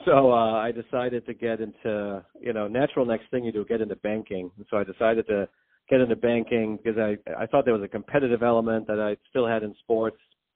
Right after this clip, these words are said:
specifically investment banking. And I did that. And to be honest, I, I hated it. I hated just about everything about it. The size, the bureaucracy, the, there was a bit of a lack of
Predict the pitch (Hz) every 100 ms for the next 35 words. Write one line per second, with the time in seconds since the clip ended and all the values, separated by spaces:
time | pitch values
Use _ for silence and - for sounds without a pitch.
0 | - - 117 117 113 107 104 120 - 113
1 | 104 101 104 101 98 101 123 143 156 120
2 | 104 - 113 127 127 - 101 95 _ _
3 | _ _ 107 101 - 127 110 92 - _
4 | 87 110 135 117 156 147 127 117 113 107
5 | 101 98 90 - 107 139 120 120 113 110
6 | 107 113 110 113 117 - 113 104 101 95
7 | _ _ _ _ _ _ 123 123 120 151
8 | 143 127 120 135 139